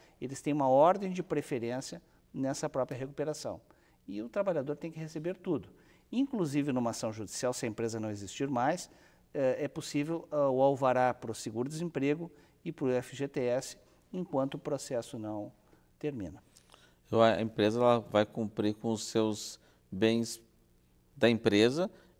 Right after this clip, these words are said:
Speaker 2: e os bens pessoais dos sócios também entram nessa questão
Speaker 1: Isso.
Speaker 2: pra pagar, poder pagar?
Speaker 1: O que que acontece? O primeiro caminho natural é que a empresa, como pessoa jurídica, ela responda pelo processo. Sendo infrutíferas as tentativas,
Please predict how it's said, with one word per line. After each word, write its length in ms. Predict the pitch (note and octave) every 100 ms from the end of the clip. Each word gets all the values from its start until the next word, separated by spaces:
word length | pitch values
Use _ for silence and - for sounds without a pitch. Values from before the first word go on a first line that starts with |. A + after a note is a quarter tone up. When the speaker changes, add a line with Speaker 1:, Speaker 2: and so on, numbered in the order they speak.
| -
Speaker 2:
e 80 | C3
os 120 | B2
bens 260 | G#2+ C3 -
pessoais 460 | C#3 A#2+ B2 A#2+
dos 140 | B2 A2
sócios 360 | A#2 A#2 -
também 340 | - G#2+ B2 B2+
entram 200 | C#3 C#3+
nessa 220 | B2 B2
questão 260 | A2+ -
Speaker 1:
Isso. 60 | A#2
Speaker 2:
pra 100 | B2
pagar, 320 | A2 G#2 G#2
poder 240 | - G2 G#2+
pagar? 460 | - F2+ F#2+ F3+ -
Speaker 1:
O 60 | D3
que 180 | - D3+
que 120 | E3+
acontece? 640 | D#3 D3 - C2 - - - _ _ _ -
O 60 |
primeiro 360 | - E3 E3 F#3+
caminho 540 | - D#3+ B2+ C#3 E3+
natural 800 | B2+ A#2 A#2 - D#3 A#2+ C#3 F3+ - - _ -
é 100 | B2+
que 100 | -
a 40 |
empresa, 500 | D#3 E3 D3 D3 D3+
como 180 | D3 B2+
pessoa 300 | B2 A#2 B2
jurídica, 440 | A#2 B2 A#2 B2 C3+
ela 100 | B2+
responda 760 | D#3 - - C3 C#3 E3 F#3+ - _ _ _ -
pelo 160 | A#2+
processo. 720 | A2+ D3 E3 D3 G#2+ - - _ _ _ _ _ - - -
Sendo 400 | - - A3+ A#3+
infrutíferas 1120 | C4 C4 A#3+ A3+ - - G#3+ B3 F3+ C3+ B2
as 140 | B2
tentativas, 1080 | - C3 A#2+ G2+ - C3+ F3 C#3 E2 - -